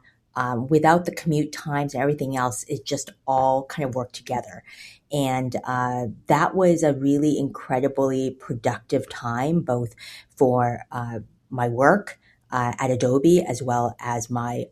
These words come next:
artwork. Um, what's been interesting in the last year, though, is, uh, in my art practice, I've been more realizing I've been focused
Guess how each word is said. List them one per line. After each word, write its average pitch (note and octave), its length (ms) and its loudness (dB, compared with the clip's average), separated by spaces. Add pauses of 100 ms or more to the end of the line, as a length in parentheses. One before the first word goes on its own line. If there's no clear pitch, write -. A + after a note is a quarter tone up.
artwork. - 680 -6 (520)
Um, C3 460 0
what's F3+ 220 4
been A#3+ 240 10
interesting G#3 800 2
in D3+ 160 0
the C#3+ 100 4
last C3 460 -2
year, E3+ 260 8
though, A#2+ 440 0
is, C3 360 0 (480)
uh, B2+ 340 0 (220)
in F3 180 8
my D3+ 200 6
art G3+ 260 6
practice, B2 720 0 (120)
I've C3+ 360 0
been C3+ 380 2 (220)
more E3+ 180 6
realizing C#3+ 800 6
I've A#2 100 -4
been C#3 140 -4
focused C3 400 -4